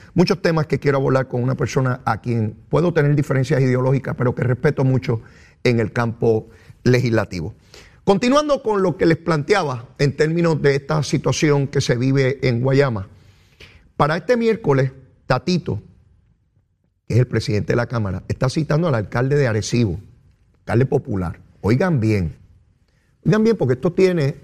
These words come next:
varias vertientes, algunas políticas y otras gubernamentales. Ustedes saben que Tatito le está proponiendo al Partido Popular un pacto de paz, dice él de paz. Pero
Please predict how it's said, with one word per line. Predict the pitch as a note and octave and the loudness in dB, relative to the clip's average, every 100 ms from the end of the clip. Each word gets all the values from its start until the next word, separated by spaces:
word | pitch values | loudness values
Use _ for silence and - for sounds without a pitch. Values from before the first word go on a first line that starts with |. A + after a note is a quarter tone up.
| - _ _ _ _ _ - | -20 _ _ _ _ _ -6
varias | G#2 C3 C#3+ D#3+ | 0 0 2 0
vertientes, | D3+ C#3+ - D#3 C#3+ - A2 A2 - - _ _ _ _ _ _ _ - | 0 -2 2 2 2 0 -4 -4 -14 -20 _ _ _ _ _ _ _ -2
algunas | B2+ D3+ F#3+ | 0 0 -2
políticas | - G3 F#3+ G3 - C#3 - B2+ - - | 0 2 2 2 0 -4 -2 -4 -6 -2
y | B2 | 0
otras | B2+ D3 C#3 | 2 0 -2
gubernamentales. | C#3+ C3 A#2+ G#2+ F2 - G#2 F2+ - - _ _ _ _ _ _ _ _ _ _ | 2 2 2 0 -2 -2 -4 -4 -8 -16 _ _ _ _ _ _ _ _ _ _
Ustedes | - F3 F3 | 0 0 2
saben | G3+ F#3+ | 0 -2
que | E3+ | -2
Tatito | F#3 F#3+ G3 D#3 | -2 -4 -2 0
le | A#2+ | -2
está | - | -2
proponiendo | C#3 C#3 D3 D3 D#3+ | -4 -2 0 2 0
al | - | -2
Partido | A2+ - C3 | -4 -2 -2
Popular | C3 C#3 C#3+ D3+ | -2 -2 0 0
un | B2 B2 | -2 -4
pacto | - C#3 - C#3+ | -2 -2 -2 -2
de | A#2 | -2
paz, | G2+ A#2 G2+ - - | -2 -4 -6 -10 -6
dice | G#2 C#3+ F3+ A2+ | -2 0 2 0
él | B2 | 0
de | - | -2
paz. | - - - _ _ _ _ _ _ _ _ _ _ _ _ _ _ | -6 -12 -16 _ _ _ _ _ _ _ _ _ _ _ _ _ _
Pero | C#3+ C3 B2+ B2 A2+ - | 0 2 2 2 0 -2